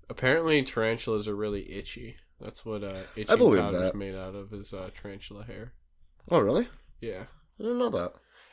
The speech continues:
Speaker 1: And, um, in Home Alone, if you would have dropped a tarantula on Marv's face like that, it would have, uh, died. It
Speaker 2: Oh.
Speaker 1: would have, ex-, like, because they've got really soft bellies, so it would have exploded.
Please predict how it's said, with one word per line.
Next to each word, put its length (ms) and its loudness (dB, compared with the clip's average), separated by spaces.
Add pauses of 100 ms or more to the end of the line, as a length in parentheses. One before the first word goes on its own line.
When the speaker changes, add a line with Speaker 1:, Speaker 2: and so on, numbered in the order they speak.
(100)
Speaker 1:
And, 600 4
um, 600 4 (1120)
in 160 2
Home 280 4
Alone, 680 6
if 420 -2
you 140 0
would 140 4
have 160 -2
dropped 300 2
a 100 -4
tarantula 720 -2
on 100 -4
Marv's 380 -4
face 380 -4
like 260 -4
that, 400 -10 (520)
it 200 -2
would 180 0
have, 520 -4
uh, 360 -6
died. 420 -10 (500)
It 60 -8
Speaker 2:
Oh. 60 -4
Speaker 1:
would 100 -2
have, 120 -6
ex-, 220 -12
like, 460 -10
because 340 -12
they've 180 -10
got 160 -6
really 240 -8
soft 460 -10
bellies, 360 -14
so 200 -16
it 60 -14
would 100 -12
have 100 -18
exploded. 680 -18